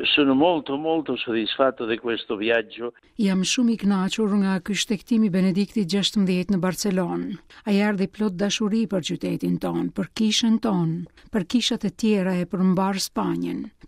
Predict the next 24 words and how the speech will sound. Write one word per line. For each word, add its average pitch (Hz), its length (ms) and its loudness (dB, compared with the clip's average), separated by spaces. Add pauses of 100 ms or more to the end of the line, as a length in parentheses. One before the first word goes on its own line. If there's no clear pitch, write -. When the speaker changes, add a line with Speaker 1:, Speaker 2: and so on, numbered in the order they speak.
Speaker 2:
Pritja 247 340 4
që 220 140 0
i 208 100 2
bën 220 160 4
qytetarët 214 560 -2
e 208 80 0
Barcelonës 196 720 0
ishte 208 300 0
e - 20 0
tejet 220 480 -2
e 190 80 2
ngrohtë, 180 580 -4 (300)
e 180 80 -8
përzemërt. 185 880 -2 (240)
Kremtimi 208 480 2
i 185 80 -6
kushtimit 233 540 2
të 202 100 -4
kishës 226 320 0
së 196 160 -2
Sagrada 196 480 0
Familia, 202 640 4 (340)
tani 180 480 0
bazilik, 175 680 -4